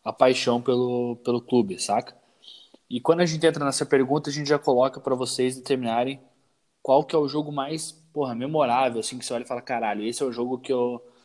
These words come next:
Primeiro jogo que já veio na tua mente quando eu perguntei pra você, é, em um momento bom ou ruim do São Paulo, tanto faz. Algo que, tipo, você vai levar pra,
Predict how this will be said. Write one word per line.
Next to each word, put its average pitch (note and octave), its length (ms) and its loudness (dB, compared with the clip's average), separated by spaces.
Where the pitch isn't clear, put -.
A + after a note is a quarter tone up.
Primeiro F3+ 320 6
jogo F#3 180 0
que E3 60 -6
já F3 120 6
veio E3+ 200 2
na D#3+ 100 -2
tua D#3 160 0
mente C#3 260 -6
quando C3 140 -6
eu B2 60 -8
perguntei B2+ 340 -4
pra B2 140 -6
você, C#3 500 0
é, G#2+ 420 -2
em A#2 280 -4
um C3+ 80 -4
momento C#3 400 0
bom C3 320 4
ou B2 100 6
ruim B2 260 -2
do C3+ 100 -6
São A#2 180 -4
Paulo, A#2+ 280 2
tanto A#2+ 280 -10
faz. G2 400 -6
Algo C3 280 2
que, - 100 -16
tipo, - 200 -12
você - 120 -4
vai B2+ 120 4
levar B2+ 240 2
pra, A#2+ 640 -4